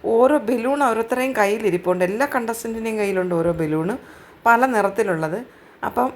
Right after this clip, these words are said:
മറ്റൊരാളിൻ്റെ ബലൂൺ പൊട്ടിക്കാനാണെന്ന് തോന്നി ഈ ടാസ്കിൻ്റെ പ്രത്യേകത.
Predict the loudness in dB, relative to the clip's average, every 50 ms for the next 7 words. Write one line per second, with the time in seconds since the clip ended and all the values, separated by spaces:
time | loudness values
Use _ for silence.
0 | -10 -8 -2 0 0 0 0 -4 -2 -2 2 2 4 4 4 2 0 0 -2 -2
1 | 0 0 0 0 0 -4 -2 -4 -4 -4 -4 -8 -6 -4 -2 0 0 0 0 0
2 | -2 -2 -2 -2 -2 -2 -4 -2 2 2 2 2 2 -2 -4 -8 -6 -6 -6 -4
3 | -4 -6 -8 -4 -4 -2 0 0 -2